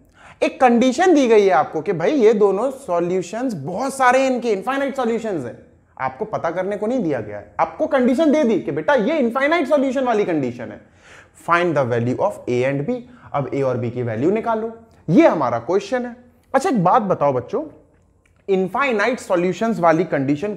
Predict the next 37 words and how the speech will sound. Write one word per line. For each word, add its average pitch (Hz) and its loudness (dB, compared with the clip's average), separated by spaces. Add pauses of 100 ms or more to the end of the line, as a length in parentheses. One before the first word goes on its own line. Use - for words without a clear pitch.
कौन 147 -4
सी 165 -4
होती 120 -4
है? 101 -12 (600)
इंटरसेक्टिंग, 214 2 (580)
इंटरसेक्टिंग 123 -6
में 107 -12
तो - -14
एक 139 -6
ही 185 -2
सॉल्यूशन 180 -6
होता 160 -12
है। 156 -16 (440)
अच्छा 220 4
पैरेलल 226 6
होती 233 -2
क्या? 123 -12 (440)
नहीं, 175 0 (120)
पैरेलल 139 -2
में 160 -6
तो 175 -8
एक 156 -4
भी 170 -2
सॉल्यूशन 151 -4
नहीं 131 -6
होता। 123 -4 (680)
तो - 0
इनफाइनाइट 254 4
सॉल्यूशन 196 -2
वाली 165 2
कंडीशन 156 -2
जो 165 0
होती 151 2
है 151 8
बच्चों, 127 2 (560)
it 240 4
is 302 2